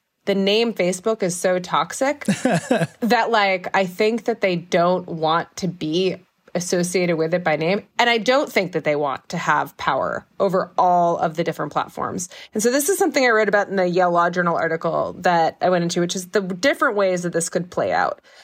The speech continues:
And one of the ways is that basically the Trust Corporation that I mentioned before, that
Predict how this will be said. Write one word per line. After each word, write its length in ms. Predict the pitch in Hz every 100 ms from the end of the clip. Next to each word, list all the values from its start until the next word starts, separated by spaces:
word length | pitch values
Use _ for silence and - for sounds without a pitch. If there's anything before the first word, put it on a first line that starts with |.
| _
And 200 | - 220
one 180 | 240 302
of 140 | 302 247
the 80 |
ways 340 | 226 208 202 190
is 120 | 180
that 240 | 185 170 -
basically 720 | 180 180 180 175 175 165 - -
the 80 | 190
Trust 720 | 185 - 240 269 - - - - _ _
Corporation 840 | - 113 - 143 127 - - 98 - _ -
that 120 | 175
I 100 | 170
mentioned 340 | 175 175 180 165
before, 520 | 160 180 156 123 175 - - - -
that 240 | - 233